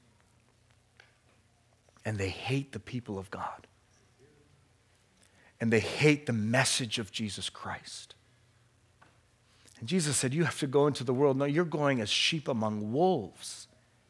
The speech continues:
Not everyone's gonna love Hope Church Toronto North. People aren't gonna be rallying around Hope Church Toronto North. "Yeah, yeah, give us more,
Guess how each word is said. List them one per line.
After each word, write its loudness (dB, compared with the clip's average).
Not 2
everyone's 8
gonna 8
love 10
Hope 10
Church 8
Toronto 12
North. 8
People 8
aren't 12
gonna 10
be 12
rallying 12
around 12
Hope 12
Church 8
Toronto 12
North. 12
"Yeah, 12
yeah, 12
give 12
us 12
more, 12